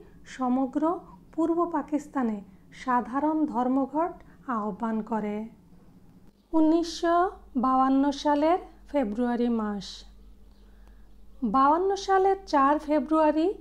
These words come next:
ঢাকা শহরের সকল শিক্ষা প্রতিষ্ঠানে স্বতঃস্ফূর্ত ধর্মঘট পালিত হয়। ছাত্ররা বাংলাকে রাষ্ট্রভাষা ঘোষণার দাবিতে তখনকার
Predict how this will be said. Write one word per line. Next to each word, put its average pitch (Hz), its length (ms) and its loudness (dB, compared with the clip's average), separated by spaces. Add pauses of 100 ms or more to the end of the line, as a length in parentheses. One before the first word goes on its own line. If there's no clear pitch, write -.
(300)
ঢাকা 247 440 0
শহরের 285 580 0 (320)
সকল 285 540 -2
শিক্ষা 277 440 -6
প্রতিষ্ঠানে 285 720 -2 (420)
স্বতঃস্ফূর্ত 339 840 -4 (560)
ধর্মঘট 247 680 -2
পালিত 226 360 -4
হয়। 214 300 -6 (760)
ছাত্ররা 302 600 -2 (480)
বাংলাকে 285 680 0 (460)
রাষ্ট্রভাষা 277 800 -2
ঘোষণার 269 600 -2
দাবিতে 240 480 -2 (560)
তখনকার 320 720 0